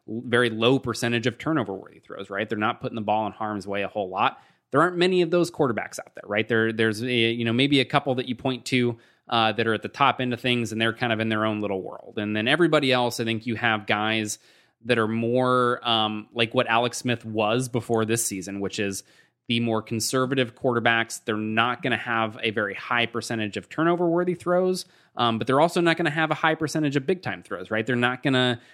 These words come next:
uh, take a lot of chances downfield. They're not gonna throw into a lot of tight windows, um, and, and really make some of these kind of game-changing throws that you see. Uh, and then you have the opposite, the, the gunslinger,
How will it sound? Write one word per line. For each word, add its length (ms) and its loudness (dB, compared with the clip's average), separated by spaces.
uh, 200 2
take 240 0
a 20 -6
lot 160 2
of 80 -2
chances 480 0
downfield. 600 2
They're 100 -2
not 160 -2
gonna 140 -4
throw 360 0
into 220 0
a 20 -2
lot 160 2
of 80 -4
tight 320 -4
windows, 600 0
um, 480 -2
and, 280 0
and 240 -4
really 220 2
make 320 2
some 180 -4
of 60 -2
these 180 -4
kind 180 -4
of 140 -8
game-changing 760 -4
throws 420 -8
that 100 -20
you 100 -20
see. 340 -12
Uh, 260 0
and 200 2
then 160 2
you 100 2
have 480 0
the 300 2
opposite, 400 -2
the, 160 0
the 320 -2
gunslinger, 680 0